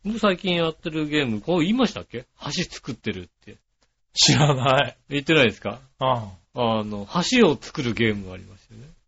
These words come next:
Speaker 2: ほう。
Speaker 1: あの、なんでしょうね。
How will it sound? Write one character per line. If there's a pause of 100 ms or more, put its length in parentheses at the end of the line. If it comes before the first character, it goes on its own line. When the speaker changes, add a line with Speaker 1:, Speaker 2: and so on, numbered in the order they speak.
(440)
Speaker 2:
ほ (720)
う。
Speaker 1:
あ
の、
な
ん
で
し
ょ
う
ね。